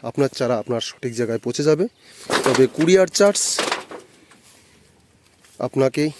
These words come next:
দিতে হবে। দেখুন, আমরা এখানে ইয়েলো ব্রাঞ্চের চারা লাগিয়েছি। দেখুন কত সুন্দর চারা হয়ে গেছে, কুশিও সুন্দর বেরিয়ে এসছে, বেশি দিন বয়স হয়নি।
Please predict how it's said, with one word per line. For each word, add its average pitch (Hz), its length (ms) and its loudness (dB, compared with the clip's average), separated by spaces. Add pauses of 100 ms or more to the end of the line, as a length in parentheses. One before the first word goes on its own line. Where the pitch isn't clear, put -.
দিতে 123 220 2
হবে। 147 240 2 (1040)
দেখুন, 160 300 0 (120)
আমরা 123 220 -4
এখানে 127 380 0 (1300)
ইয়েলো 131 340 2
ব্রাঞ্চের 120 400 -2
চারা 120 300 -4 (260)
লাগিয়েছি। 127 520 -6 (1160)
দেখুন 123 220 -8
কত 160 200 -10
সুন্দর 151 360 -6 (800)
চারা 123 220 -8
হয়ে 131 260 0
গেছে, 127 260 -6 (760)
কুশিও 147 360 -6
সুন্দর 127 360 -6
বেরিয়ে 123 280 -2
এসছে, 139 260 -6 (960)
বেশি 127 240 -4
দিন 131 180 -2
বয়স 120 280 -2 (100)
হয়নি। 160 260 0